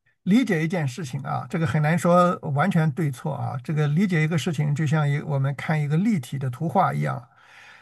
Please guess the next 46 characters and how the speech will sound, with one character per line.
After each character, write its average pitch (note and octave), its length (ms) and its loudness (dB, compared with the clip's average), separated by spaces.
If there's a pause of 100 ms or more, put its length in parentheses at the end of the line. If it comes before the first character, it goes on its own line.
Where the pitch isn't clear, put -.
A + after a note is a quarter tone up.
(140)
呃， E3 280 4
有 E3+ 220 4
些 G3+ 140 6
人 F#3 180 4
看 F#3+ 240 0
见 E3+ 180 4
前 D#3+ 240 0
面 E3+ 160 4
的 E3 80 2
眼 C#3+ 240 0
睛、 E3 180 0
鼻 D3+ 180 -4
子， D3 160 -2
有 C#3+ 120 -4
人 D3+ 140 -4
看 E3 180 -4
见 D3+ 120 0
后 E3+ 200 -2
边 C#3+ 140 0
的 C#3+ 60 0
头 C#3+ 220 -4
发、 C3 340 0
后 D#3 200 -4
脑 B2 120 0
勺。 C3 360 -4 (540)
呃， C#3+ 480 -2
我 E3 140 -2
们 E3 120 2
从 G3 140 0
不 C#4 100 -6
同 G3 160 2
的 A3 80 2
角 C3+ 160 -2
度 C#3+ 100 -4
看 D#3 240 -2
问 D3 180 0
题， C#3 260 -6
我 C#3+ 160 -6
们 C#3+ 100 -2
得 D#3 140 0
出 E3 140 0
不 F3+ 120 -2
同 D#3 200 -2
的 D3 100 0
答 A#2+ 220 -2
案。 C#3 280 -2